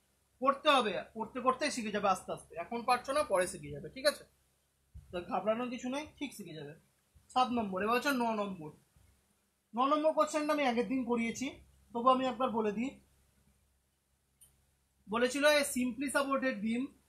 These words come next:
a এসএসবি of length L, of length L carries, a simply supported beam of length L carries a concentrated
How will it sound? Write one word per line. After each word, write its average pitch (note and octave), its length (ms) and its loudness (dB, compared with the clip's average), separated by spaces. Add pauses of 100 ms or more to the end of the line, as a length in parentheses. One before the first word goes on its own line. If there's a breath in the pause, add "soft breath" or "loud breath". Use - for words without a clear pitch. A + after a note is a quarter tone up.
(340)
a B3 40 -2
এসএসবি A#3+ 680 2 (1160)
of A3+ 140 2
length B3+ 440 4
L, B3+ 220 4 (680)
of G#3 300 0
length B3 320 0 (1160)
L A#3+ 340 2 (1500)
carries, B3 640 4 (880)
a F#3+ 60 -10
simply A3+ 360 -4
supported C4 440 0
beam C#4+ 160 -2
of A#3+ 180 -2
length A#3 420 -2
L C4 60 -4 (480)
carries A#3 560 0 (180)
a A3 380 0 (2000)
concentrated A#3 840 -2